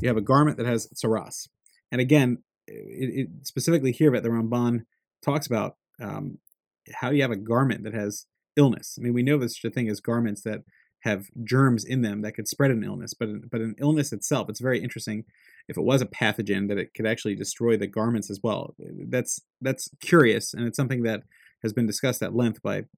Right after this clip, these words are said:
scientists and, of course, Torah scholars, most importantly, and Chazal. So the Ramban says that this is not a natural malady at all, and it wasn't something that was around in the world. And nigei batim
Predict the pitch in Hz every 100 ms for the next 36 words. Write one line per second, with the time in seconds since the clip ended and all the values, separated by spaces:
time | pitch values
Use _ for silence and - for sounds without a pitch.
0 | _ - 127 135 135 131 104 104 117 107
1 | - 113 - 104 98 98 - 110 - 104
2 | 113 101 98 - _ _ _ _ - -
3 | - 104 107 - _ - 151 139 139 143
4 | 190 190 160 139 120 _ _ _ _ 135
5 | 139 165 170 127 123 131 135 127 113 117
6 | 113 - 113 _ - 120 107 117 - 117
7 | 110 131 139 123 127 110 107 107 120 147
8 | 110 90 87 - - _ _ _ _ _
9 | - 120 113 104 - 127 143 120 113 135
10 | 139 135 139